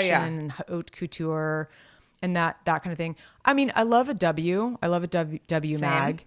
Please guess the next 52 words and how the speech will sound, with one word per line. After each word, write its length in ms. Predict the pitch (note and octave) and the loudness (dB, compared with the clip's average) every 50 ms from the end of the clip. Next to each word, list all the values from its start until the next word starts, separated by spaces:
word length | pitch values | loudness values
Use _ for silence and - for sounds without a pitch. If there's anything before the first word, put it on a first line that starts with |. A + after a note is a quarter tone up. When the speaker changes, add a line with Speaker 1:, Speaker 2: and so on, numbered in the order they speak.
| _ - | _ -14
Speaker 1:
same. 320 | - F3+ D3+ D#3 F3 E3 | -8 -6 -4 -2 -2 0
Speaker 2:
Um, 540 | D#3+ D#3 D#3 D#3 D#3 D3+ D#3 D#3 D#3 D#3 - _ _ _ _ _ _ _ - - _ _ - | 0 0 0 -2 -4 -4 -6 -8 -8 -10 -12 _ _ _ _ _ _ _ -20 -20 _ _ -4
and, 580 | E3 E3 E3 E3 D#3+ D#3+ D#3+ D#3+ D#3+ D3+ - - _ _ - | -2 -2 0 0 -2 -2 -2 -4 -6 -6 -8 -10 _ _ -14
you 160 | - E3+ E3+ | -10 -6 -4
know, 400 | E3 D#3 D3+ D3+ D3+ D3+ - - _ - | -2 -2 0 0 0 -2 -4 -6 _ -4
uh, 420 | D#3+ D#3+ D#3 D3+ D3 C#3+ C#3 - - - | -2 0 0 0 0 0 -2 -4 -4 -4
I 80 | E3+ E3+ | -2 -2
would 160 | E3+ E3 - | -2 -2 -4
say 260 | - - F#3 E3 E3 | -2 0 2 0 2
also, 800 | - E3+ F3 F3 E3 - - F3 E3 D#3+ D#3+ D#3+ D#3 D#3 D#3 D#3 _ _ _ _ _ - | 2 0 0 0 0 -2 -2 -2 0 0 0 0 0 -2 -4 -6 _ _ _ _ _ -6
I'm 80 | G#3+ B3 | -4 -2
not 140 | D#4+ F#4+ | -2 -2
a 40 | G#4 | -2
big, 240 | - G4 F#4 D4+ - | 0 0 0 2 4
like, 260 | B3+ A3 G3 - - - | 4 4 4 4 0 -2
I 60 | G3 G3+ | 0 0
mean, 120 | G#3+ G#3+ | 2 2
I 40 | A3 | 0
think 220 | A3 E4+ E4 - - | 0 -4 -4 2 4
back 220 | G3 F#3+ G3+ - | 4 4 4 2
in 60 | G3+ | -2
the 80 | F#3 E3 | -2 -2
day, 220 | - F3 E3 E3 | 0 0 0 0
Cosmopolitan, 800 | - - E3+ D#3+ - - D#3 - - C#3+ C#3+ D3 - F3+ E3 E3 D#3+ | 0 -2 -4 -4 -4 -4 -8 -6 -4 -4 -4 -4 -4 -4 -4 -2 -2
but 60 | E3+ | -2
I 60 | E3+ | -2
think 240 | - F#3+ F3+ - - | -2 -4 -6 -4 -2
we're 100 | F3+ E3+ | -2 0
a 40 | D#3+ | 0
little 160 | D#3+ D3+ D3+ | 0 -2 -4
too 200 | - - D#3 - | -4 -8 -10 -8
old 180 | - C#3 C3 | -8 -10 -10
for 140 | - - D3+ | -12 -12 -8
that. 240 | D3 D3 D3 D3 - - - - - _ _ - - | -6 -4 -6 -6 -8 -12 -20 -20 -20 _ _ -10 -6
Um, 360 | - D#3+ D#3+ D#3+ D#3 D#3 D3 _ - | -4 -4 -4 -4 -6 -8 -12 _ -10
oh, 60 | A3 | -8
I 40 | C4+ | -8
used 200 | C4 C#4+ - - | -6 -6 -4 -2
to 100 | B4+ G#4+ G4 | -2 0 0
love 180 | F4+ C4+ G#3 | 0 0 0
Nylon. 840 | G3 F3+ F#3 E3+ D#3+ F#3 G#3 G3 E3 C3+ G2+ F#2 - - D#3+ F3 F3 - | 0 0 0 0 0 0 0 0 0 0 -2 -2 -4 -6 -8 -10 -12 -10
Was 200 | F#3 F3 F3 D#3+ | -8 -4 0 2
another 160 | D#3 D#3+ E3 | 2 4 4
Speaker 1:
Nylon 240 | D#3+ D#3+ E3 E3+ G3 | 4 4 4 4 2
Speaker 2:
one. 100 | G#3+ - | 0 -2
Speaker 1:
was 160 | G4 G4 - | -2 -4 -4
a 40 | E4+ A3+ | -4 -4
good 220 | G#3+ F#3+ D#3+ D#3 | -4 -4 -4 -4
one. 200 | E3 E3+ F3+ F#3 F3 F3 F3 | -2 0 2 2 2 2 0
Speaker 2:
Um, 120 | F3 E3+ F3 | 0 -2 -2
Speaker 1:
Yeah. 320 | F#3+ F3+ F3 F#3 A#3 E4+ A4 A#4 - - | 0 0 0 -2 -2 -4 -6 -10 -12 -12
Mm-hmm. 240 | G3+ F3+ F#3 A3 | -10 -8 -8 -8